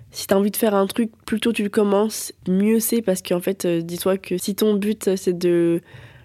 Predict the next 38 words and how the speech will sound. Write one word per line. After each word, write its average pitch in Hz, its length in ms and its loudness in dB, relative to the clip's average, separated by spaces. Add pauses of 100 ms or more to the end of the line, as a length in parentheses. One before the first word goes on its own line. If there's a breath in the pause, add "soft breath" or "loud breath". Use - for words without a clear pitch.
(120)
lancer 196 520 2
un 180 160 2
podcast 196 480 -2
et - 20 -6
de, 175 80 0
de, 170 240 0 (100)
et 180 60 2
de 170 100 -4
devenir, 180 380 2
euh, 170 220 2
numéro 180 500 2
un, 190 300 0
euh, 165 180 -4
France, 202 420 0
par 175 220 -4
exemple, 175 400 0
bah, 165 220 -2
dis-toi 170 220 -4
que 165 60 -14
ça 160 80 -4
va 151 140 -2
peut-être - 300 -6
prendre, 160 380 -8 (180)
je - 60 -10
sais - 120 -10
pas, 190 200 0
quatre, 185 340 -2
cinq 185 260 -2
ans. 196 220 2
Donc, 185 300 -2
plus - 180 -8
tôt 196 100 2
tu - 160 -6
commences, 175 480 0
et 165 80 2
mieux 170 160 4
ça 185 160 0
sera. 185 380 -6